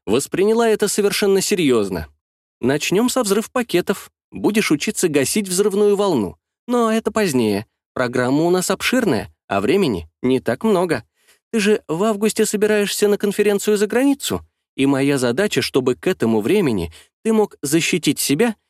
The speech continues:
и знал все базовые техники в совершенстве, так что нечего рассиживаться. Для первого раза результаты у тебя неплохие,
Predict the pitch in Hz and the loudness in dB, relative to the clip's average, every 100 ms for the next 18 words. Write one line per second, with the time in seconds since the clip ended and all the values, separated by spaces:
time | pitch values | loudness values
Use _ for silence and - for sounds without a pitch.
0 | _ - 135 143 220 202 - - 151 214 | _ -2 0 2 0 -2 -4 -4 0 0
1 | 196 202 196 196 190 208 196 202 202 - | 0 0 2 2 0 -2 0 0 0 0
2 | 202 202 - 220 - - 82 - _ - | 0 0 0 -2 0 -4 -6 -8 _ -4
3 | 254 - - 233 196 - 240 240 - 123 | -4 -2 0 0 -2 -4 0 0 2 0
4 | 123 - 131 120 113 - 120 117 _ _ | 0 0 0 0 0 0 -2 -4 _ _
5 | 107 120 123 208 220 143 123 147 233 139 | -4 -2 0 0 0 2 2 2 0 -2
6 | - _ 143 160 185 202 262 247 240 247 | -6 _ -2 0 0 0 -2 0 0 0
7 | 247 240 247 226 233 151 98 | 0 0 -2 0 0 0 -2